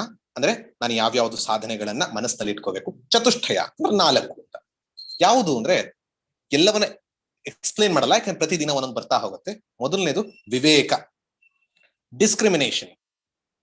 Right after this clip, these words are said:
ಡಿಸ್ಕ್ರಿಮಿನೇಷನ್ ಅಂದ್ರೆ ಕೆಟ್ಟ ಪದ ಅಲ್ಲ ಇಲ್ಲಿ. ಡಿಸ್ಕ್ರಿಮಿನೇಷನ್ ಅಂದ್ರೆ ಯಾವುದು ಸರಿ ಯಾವುದು ತಪ್ಪು ಅನ್ನೋದು ಧರ್ಮದ ಬಗ್ಗೆ ಆದ್ರೆ, ಇಲ್ಲಿ ವಿವೇಕ ಹೇಳ್ತಾ ಇರೋದು ನಾವ್ ಇವತ್ ನೋಡಿದ್ವಲ್ಲ, ಇದೇ ವಿವೇಕ. ಶ್ರೇಯಸ್ಸು ಮತ್ತು ಪ್ರೇಯಸ್ಸು. ನನಗೆ ಪ್ರೇಯಸ್ಸು ಬೇಕಾ, ಶ್ರೇಯಸ್ ಬೇಕಾ?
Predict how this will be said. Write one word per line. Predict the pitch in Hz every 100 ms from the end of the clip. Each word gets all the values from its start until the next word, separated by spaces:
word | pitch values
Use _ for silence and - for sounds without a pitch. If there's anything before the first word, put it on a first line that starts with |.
| _ _ _ _ _ _ _ _
ಡಿಸ್ಕ್ರಿಮಿನೇಷನ್ | 135 - 160 156 147 165
ಅಂದ್ರೆ | -
ಕೆಟ್ಟ | 226 240
ಪದ | 156
ಅಲ್ಲ | 120 101
ಇಲ್ಲಿ. | 95 90
ಡಿಸ್ಕ್ರಿಮಿನೇಷನ್ | 95 160 - 190 160 143
ಅಂದ್ರೆ | 135 170 196
ಯಾವುದು | 143 160 175 160
ಸರಿ | - 156
ಯಾವುದು | 165 147 151
ತಪ್ಪು | 143 -
ಅನ್ನೋದು | 151 175 - _ -
ಧರ್ಮದ | - 185 240 233
ಬಗ್ಗೆ | 160 - 110
ಆದ್ರೆ, | 92 90 135 - _ _
ಇಲ್ಲಿ | 147 208 240
ವಿವೇಕ | 175 151 156
ಹೇಳ್ತಾ | 151 127 120 110
ಇರೋದು | 135 196 - _
ನಾವ್ | 123
ಇವತ್ | 139 160 156
ನೋಡಿದ್ವಲ್ಲ, | 143 135 214 117
ಇದೇ | 117 180
ವಿವೇಕ. | 165 113 - - _ _
ಶ್ರೇಯಸ್ಸು | - 156 160 180 175 - 247 - -
ಮತ್ತು | - 175
ಪ್ರೇಯಸ್ಸು. | 170 135 123 101 - - _ _ _ _
ನನಗೆ | 147 143 160
ಪ್ರೇಯಸ್ಸು | 170 175 190 240 233 208
ಬೇಕಾ, | 180 175 240 - _
ಶ್ರೇಯಸ್ | - 143 143 -
ಬೇಕಾ? | 110 101 110 110 _